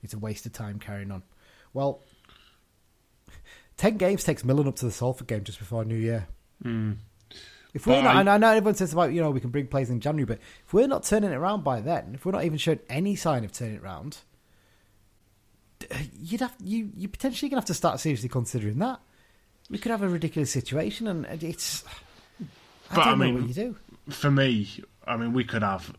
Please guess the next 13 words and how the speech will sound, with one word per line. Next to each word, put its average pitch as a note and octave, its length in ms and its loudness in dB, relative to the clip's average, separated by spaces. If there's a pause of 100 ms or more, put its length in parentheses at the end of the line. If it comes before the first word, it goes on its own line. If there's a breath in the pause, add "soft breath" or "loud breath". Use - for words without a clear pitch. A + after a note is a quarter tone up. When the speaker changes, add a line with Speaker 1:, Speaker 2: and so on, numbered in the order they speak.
Speaker 2:
any A#2+ 240 0
manager G#2+ 380 0
in G2 100 0
the F#2+ 60 -2
world G2 280 -4
right G#2 200 0
now, G2+ 360 -2
and G#2+ 160 -2
I G2+ 40 0
think G2+ 320 -6
they G#2+ 120 -4
would G2+ 140 -2
struggle G2+ 480 -2